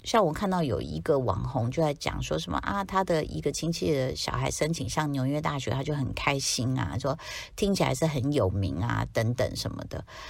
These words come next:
嗯，我不知道欸，就说听起来跟实际上学的是什么样的科系，我觉得这个又很难说，就是说你到底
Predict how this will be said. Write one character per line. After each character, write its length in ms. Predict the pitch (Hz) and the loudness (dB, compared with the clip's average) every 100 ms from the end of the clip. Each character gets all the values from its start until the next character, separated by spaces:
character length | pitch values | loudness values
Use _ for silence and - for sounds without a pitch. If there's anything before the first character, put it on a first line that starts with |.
| - - - - - | -14 -16 -20 -20 2
嗯， 480 | 254 254 233 226 226 - - - - - - - | 6 6 6 2 -2 -10 -20 -12 -4 -4 -4 -8
我 80 | 151 | -6
不 80 | 156 | -2
知 120 | 180 - | -4 4
道 200 | 196 151 | 4 4
欸， 220 | - - - | 0 -4 -6
就 100 | 214 | 0
说 180 | 254 247 - | 2 2 0
听 320 | - 254 254 | -2 4 6
起 220 | 247 - | 4 0
来 200 | - 160 90 | -2 -4 0
跟 180 | 180 180 | 0 2
实 220 | - 160 | 0 0
际 160 | 214 | 0
上 200 | 185 175 190 | 2 2 2
学 220 | - 135 | 2 4
的 120 | 139 | 2
是 160 | - 165 | 0 0
什 200 | - 127 | 0 2
么 120 | 147 | 2
样 120 | 151 | 2
的 120 | 135 | 0
科 320 | 127 - 156 | -4 0 2
系， 420 | 165 - 175 123 - - - - | 2 2 0 -4 -10 -18 -20 -10
我 80 | - | -6
觉 160 | 170 208 | -2 0
得 120 | 208 | -2
这 160 | 196 220 | -2 0
个 120 | 180 | 2
又 160 | 180 | 2
很 260 | 165 - 131 | 0 0 2
难 260 | 120 113 139 | 2 2 0
说， 460 | - - 147 147 | -2 0 2 0
就 140 | 156 175 | 0 0
是 60 | |
说 120 | 175 | 2
你 260 | 175 147 110 - - - | 2 2 -2 -8 -20 -2
到 180 | - 214 | 4 4
底 240 | - 104 | 4 -4